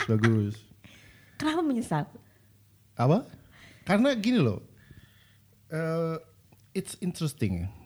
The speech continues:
Speaker 1: Karena m-, menikah itu,
Speaker 2: Mm-mm.
Speaker 1: itu kalau kebanyakan orang-orang, eh, wanita-wanita terutama ya, itu menganggap seperti kayak, eh, satu tahapan dalam kehidupan gitu. Kayak,
Speaker 2: Mm-mm.
Speaker 1: eh, habis, eh,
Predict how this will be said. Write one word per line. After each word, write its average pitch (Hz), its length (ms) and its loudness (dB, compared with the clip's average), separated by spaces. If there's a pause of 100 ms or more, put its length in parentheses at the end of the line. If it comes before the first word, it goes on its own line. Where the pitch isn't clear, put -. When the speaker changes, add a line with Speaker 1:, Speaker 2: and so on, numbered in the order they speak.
(160)
Speaker 1:
Karena 190 280 0
m-, 202 200 -2
menikah 180 440 2
itu, 120 460 0 (180)
Speaker 2:
Mm-mm. 190 460 0 (600)
Speaker 1:
itu 220 360 2 (420)
kalau 147 300 2 (240)
kebanyakan 135 400 2
orang-orang, 135 480 2 (340)
eh, 131 220 0
wanita-wanita 131 800 2
terutama 95 400 -2
ya, 92 100 2
itu 143 100 -2
menganggap 123 360 0
seperti 110 320 2
kayak, 98 320 2 (680)
eh, 101 160 2
satu 104 240 0
tahapan 104 540 2
dalam 95 300 2
kehidupan 98 600 0 (160)
gitu. 87 220 -4 (100)
Kayak, 90 300 -2 (520)
Speaker 2:
Mm-mm. 196 140 2
Speaker 1:
eh, 87 240 2 (160)
habis, - 480 -4 (540)
eh, 90 960 -2